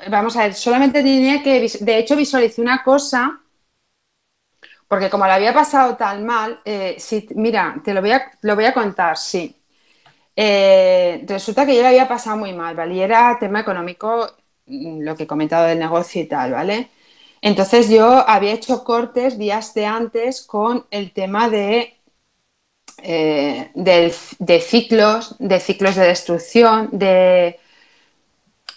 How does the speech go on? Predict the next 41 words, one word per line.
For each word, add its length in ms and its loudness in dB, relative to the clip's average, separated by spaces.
eh, 720 4
con 200 0
ciclos, 520 0
¿vale? 240 2
Yo 80 4
había, 680 2
con 160 -12
todo 200 -6
lo 160 -6
que 120 -6
se 220 -8
repite 580 -4
en 100 -2
mi 160 -6
vida, 480 -2
que 140 -4
no 140 -4
me 140 -4
gusta 580 0
y 80 -4
que 140 -6
no 120 -12
me 120 -4
da 100 0
la 100 2
gana 220 -6
que 120 -8
vuelva 260 -2
a 40 -2
pasar, 380 -2
pues 180 -10
todo 200 -4
eso 220 -8
yo 120 -4
había 180 -2
estado 220 -6
cortando 380 -8
y 20 -16
cortando 340 -8
y 20 -20
cortando. 500 -12